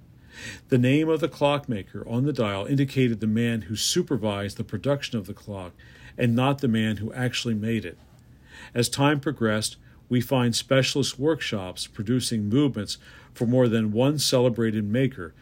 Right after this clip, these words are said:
who would willingly put his name on the dial as if the, <clears throat> as if the work had been his alone. He took the responsibility for the finished article,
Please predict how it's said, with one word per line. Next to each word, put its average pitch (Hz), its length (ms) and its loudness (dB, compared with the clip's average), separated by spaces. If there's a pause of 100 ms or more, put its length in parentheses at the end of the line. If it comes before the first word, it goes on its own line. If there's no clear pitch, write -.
(200)
who 123 120 -2
would 120 140 4
willingly 123 500 4
put 117 240 -2
his 110 180 -2
name 120 320 2
on 110 80 0
the 104 100 -4
dial 104 480 -4 (380)
as 117 200 0
if - 240 0 (140)
the, 123 200 -6 (140)
<clears throat> 147 320 6
as 117 160 0
if 143 140 2
the 127 100 -2
work 131 300 0
had 107 160 -2
been 104 140 -2
his 113 260 0
alone. 101 400 -8 (920)
He 160 180 2
took 160 280 2
the 156 100 0
responsibility 123 960 -2 (300)
for - 160 -2
the 113 100 0
finished 139 480 2
article, 135 480 -2